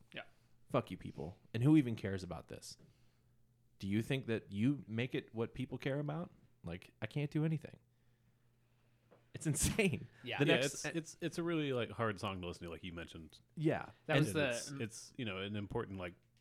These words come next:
Speaker 2: you feel
Speaker 4: I would
Speaker 2: bad.
Speaker 4: say an important, like, big part of this album.
Speaker 2: Yeah.
Speaker 4: It's, it's
Speaker 2: She's a
Speaker 4: very important.
Speaker 2: kid.
Speaker 4: It's in the middle of it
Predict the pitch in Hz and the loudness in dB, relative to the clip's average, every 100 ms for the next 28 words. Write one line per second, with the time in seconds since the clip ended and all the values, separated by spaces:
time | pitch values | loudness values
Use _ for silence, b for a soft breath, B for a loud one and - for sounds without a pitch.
0 | _ - 156 - 220 139 131 170 165 131 | _ -6 -6 -2 0 4 6 8 8 6
1 | 120 104 123 110 101 87 95 95 87 90 | 2 0 -4 -2 -4 -2 0 -2 0 -2
2 | 87 82 80 80 78 78 - _ 226 262 | -2 -4 -8 -6 -8 -12 -16 _ 2 2
3 | 190 - - 117 95 180 95 98 98 110 | 2 -4 -8 -6 -2 0 0 0 -2 -2
4 | 104 101 113 101 95 92 90 90 90 | -2 -4 -6 -6 -4 -2 -2 -4 -8